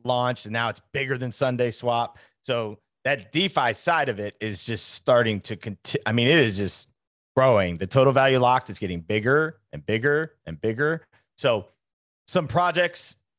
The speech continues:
I, I'll, I'll say a couple projects that I, I'm excited about that are gonna start building, uh, on Cardano. Obviously, the Singularity family is moving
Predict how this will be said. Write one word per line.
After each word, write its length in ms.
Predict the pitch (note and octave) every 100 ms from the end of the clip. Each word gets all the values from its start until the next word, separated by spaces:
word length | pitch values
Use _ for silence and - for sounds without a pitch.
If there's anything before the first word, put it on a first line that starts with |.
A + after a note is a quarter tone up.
| -
I, 160 | C3 D3 -
I'll, 240 | C#3+ E3+
I'll 160 | - D#3+
say 160 | F#3
a 60 | E3
couple 200 | E3 D3+
projects 360 | C3 D3 D3+ -
that 140 | A#2+
I, 260 | A#2 B2+ C3
I'm 220 | G2 A2 C3+
excited 340 | - C3 C3+
about 260 | C3 C3+ B2+
that 100 | A2
are 60 |
gonna 140 | G#2 G#2
start 300 | - A#2 - _ _ -
building, 420 | G#2 A2 B2 C3+ _ _ -
uh, 400 | A2 G#2+ G#2 G2+ -
on 420 | G#2 A#2 B2 B2+ - _
Cardano. 480 | B2+ A#2 B2+ B2+ B2+ - _ _ _ -
Obviously, 340 | A#2+ B2 C3
the 80 | B2
Singularity 500 | - A#2+ A#2 A#2 A#2+
family 540 | - A#2 A2 A2+ B2
is 260 | C3 G#2 F2+
moving 280 | A2 A2